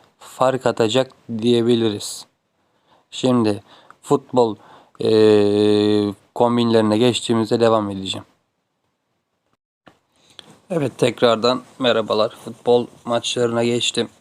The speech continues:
Burada beraber analiz edeceğiz sizlerle. İlk maçımız Kambosa Kashiwa Reysol maçı.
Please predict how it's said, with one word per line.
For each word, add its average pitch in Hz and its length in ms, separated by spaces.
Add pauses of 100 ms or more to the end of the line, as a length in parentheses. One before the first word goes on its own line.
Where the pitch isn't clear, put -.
(920)
Burada 123 480
beraber 120 560
analiz 120 420
edeceğiz 110 420
sizlerle. 110 640 (560)
İlk 139 220
maçımız 117 640 (320)
Kambosa 113 540
Kashiwa 113 640
Reysol 113 320
maçı. 98 440